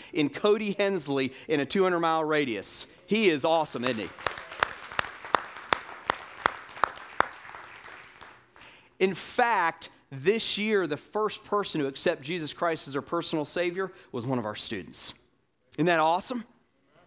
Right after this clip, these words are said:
It's exciting what God is doing. You know, as your pastor, as I kinda look at the landscape of what is next,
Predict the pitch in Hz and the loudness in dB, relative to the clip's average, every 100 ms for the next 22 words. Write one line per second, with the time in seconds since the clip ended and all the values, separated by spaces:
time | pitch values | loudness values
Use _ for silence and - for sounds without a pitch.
0 | _ _ _ _ _ _ - - - - | _ _ _ _ _ _ -14 -4 -2 0
1 | 156 139 117 104 - 127 117 123 113 101 | -2 -4 -8 -8 -8 -6 -2 0 0 -4
2 | 104 104 95 98 _ _ _ _ _ _ | -12 -14 -14 -20 _ _ _ _ _ _
3 | _ _ _ _ _ 135 143 175 170 143 | _ _ _ _ _ 0 2 4 2 0
4 | 156 - 170 170 180 - 135 147 160 180 | -4 -2 -2 0 -2 -4 -2 0 0 0
5 | 160 151 165 151 131 139 156 160 - 131 | 0 0 -2 -2 0 2 2 0 0 -2
6 | 127 127 123 151 151 147 113 127 131 160 | -2 -4 0 0 0 -4 -2 0 2 2
7 | 139 - | 0 -4